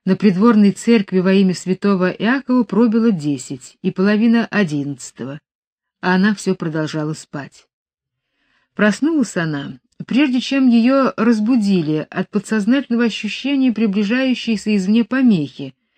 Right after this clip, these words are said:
невольно торопясь предупредить ее. Может быть, она отнеслась бы к ней менее настороженно,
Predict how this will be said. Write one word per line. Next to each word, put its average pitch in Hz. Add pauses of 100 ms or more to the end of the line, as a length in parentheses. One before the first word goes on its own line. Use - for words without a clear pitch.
(300)
невольно 220
торопясь 220
предупредить 214
ее. 123 (840)
Может 220
быть, 160
она 151
отнеслась 160
бы 147
к -
ней 170
менее 170
настороженно, 185